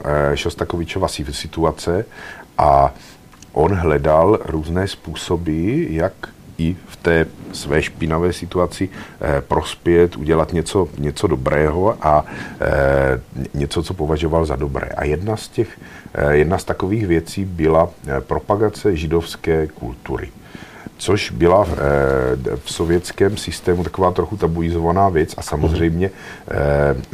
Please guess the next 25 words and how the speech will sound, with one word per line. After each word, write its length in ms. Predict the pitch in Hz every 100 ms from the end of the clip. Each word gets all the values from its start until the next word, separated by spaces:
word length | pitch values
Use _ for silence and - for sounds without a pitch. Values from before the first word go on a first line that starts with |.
| - -
obecně, 720 | - 78 87 - 104 90 90 - - - -
eh, 380 | 73 71 69
vztah 540 | 64 - - 85 - -
ruské 420 | 76 76 - 90
kultury 520 | 82 82 80 95 92
k 80 | 85
Židům 540 | 73 76 71 78 82 95 - - -
bylo, 540 | - 71 78 80 87 - 73 69 73
eh, 40 |
byl 200 | 76 80
tak 140 | 78
trochu 260 | - 78 95
ve 100 | 76
stínu 520 | - - 82 80 82
samozřejmě 360 | - 85 85 85
osudu 340 | - - 80
druhé 220 | 76 82
světové 400 | 78 78 78 85
války, 400 | 78 73 69 82
kdy, 240 | 73 71 76 - - -
eh, 180 | 50 50
holokaust, 680 | 78 78 80 80 78 80 -
eh, 160 | 67 67
způsobili 560 | - - - 71 76 76
němečtí 580 | 73 76 - - 90